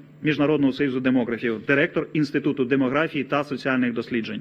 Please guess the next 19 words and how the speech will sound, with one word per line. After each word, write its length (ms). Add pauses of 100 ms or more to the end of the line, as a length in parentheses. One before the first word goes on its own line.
(460)
Функції 320
в 80
проєкті. 400
В 100
рамках 360
проєкту 520
буде 240
займатися 580
керівництвом 680
напрямку 540 (440)
оцінка 440
ситуації, 460
яка 180
склалася 680 (140)
з 80
трудовими 720
ресурсами 760 (140)
в 120
Україні. 480